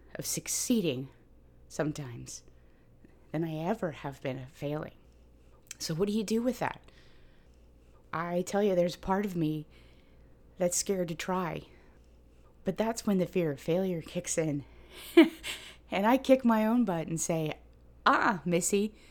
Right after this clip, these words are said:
you get up and you do a podcast, or you go to work and you,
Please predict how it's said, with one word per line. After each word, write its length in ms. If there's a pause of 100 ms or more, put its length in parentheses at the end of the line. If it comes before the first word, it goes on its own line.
(300)
you 120
get 180
up 220
and 100
you 80
do 180
a 60
podcast, 720
or 40
you 180
go 180
to 80
work 240
and 160
you, 220